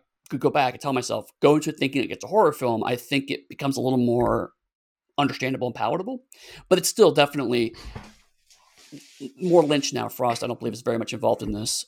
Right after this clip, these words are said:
Um, but they're, they're, again, s-, not quite parody, not quite deconstruction of a genre, but this time they're taking all the stuff and just now doing it with, with horror.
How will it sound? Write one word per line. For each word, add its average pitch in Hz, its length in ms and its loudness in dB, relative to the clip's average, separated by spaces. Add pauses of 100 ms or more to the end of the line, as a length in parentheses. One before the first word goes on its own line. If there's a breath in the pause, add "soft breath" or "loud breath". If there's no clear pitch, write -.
Um, 110 420 0 (100)
but 127 160 -2
they're, 123 560 2
they're, 120 260 -6 (540)
again, 131 440 2 (840 soft breath)
s-, - 240 -4
not 156 400 4
quite 156 340 2
parody, 131 560 0
not 123 400 -2
quite 120 840 -2 (240)
deconstruction 127 840 0
of 117 340 0
a 113 80 -6
genre, 117 480 -2
but 117 160 -8
this 127 120 0
time 123 100 0
they're 120 80 -6
taking 123 220 -2
all 120 80 6
the 107 40 -4
stuff - 180 -2
and 113 100 -6
just - 240 -6 (180)
now 127 220 4
doing 120 200 0
it - 80 -4
with, - 200 -8
with 117 180 -6 (720 soft breath)
horror. 120 460 4